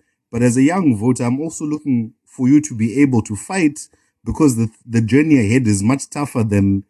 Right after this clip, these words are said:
than it is now. So, you know, the fact of where we're coming from and where we need to go, it's, it's, it's sometimes not enough. And maybe our generation doesn't want to take responsibility, but it's sometimes not enough to,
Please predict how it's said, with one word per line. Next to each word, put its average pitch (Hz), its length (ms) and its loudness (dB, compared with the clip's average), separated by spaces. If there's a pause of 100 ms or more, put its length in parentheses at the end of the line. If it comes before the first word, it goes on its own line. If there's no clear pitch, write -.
(260)
than 110 220 2
it 117 140 2
is 123 180 4
now. 107 400 2
So, 120 520 -2 (380)
you 127 140 2
know, 139 140 6
the 117 120 0
fact - 280 -8
of 131 120 -6
where 151 200 -2
we're 131 120 2
coming 143 320 0
from 117 200 0
and 110 120 2
where 131 160 4
we 113 120 0
need 123 220 4
to 110 140 -20
go, 110 400 -8
it's, - 340 -8
it's, 117 260 -10
it's 131 100 -6
sometimes 151 480 0
not 123 100 -4
enough. 123 300 -2
And 113 100 0
maybe 117 360 2
our 107 160 0
generation 117 380 0
doesn't 113 200 2
want 113 160 2
to - 100 -8
take 107 80 -10
responsibility, 101 720 -10 (340)
but 120 100 0
it's 123 120 2
sometimes 160 400 2
not 120 160 2
enough 120 340 0
to, 113 320 0